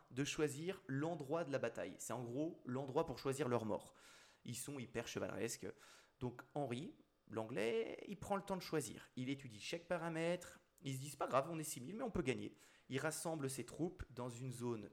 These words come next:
très vallonnée avec des petits bois protecteurs un peu partout.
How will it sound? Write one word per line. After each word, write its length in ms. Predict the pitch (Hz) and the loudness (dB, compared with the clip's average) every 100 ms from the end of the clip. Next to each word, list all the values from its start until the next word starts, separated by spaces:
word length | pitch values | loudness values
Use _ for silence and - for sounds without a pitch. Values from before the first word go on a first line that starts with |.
| - | -10
très 480 | - - - - 247 | -4 -2 0 0 0
vallonnée 560 | 165 156 131 120 120 - | 2 2 2 0 -4 0
avec 260 | 120 170 139 | 0 0 -2
des 100 | 117 | -6
petits 300 | - - 165 | -6 -8 -4
bois 220 | 170 185 | -2 -2
protecteurs 540 | - 139 135 - 165 | -2 -2 -2 0 0
un 60 | 131 | 0
peu 140 | 143 | -4
partout. 320 | 139 120 - | -4 -4 -6